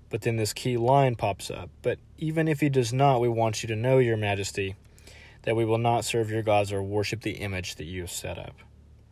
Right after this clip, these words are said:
They believe not only in God's omnipotence,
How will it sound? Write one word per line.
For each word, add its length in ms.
They 100
believe 320
not 180
only 240
in 80
God's 340
omnipotence, 1000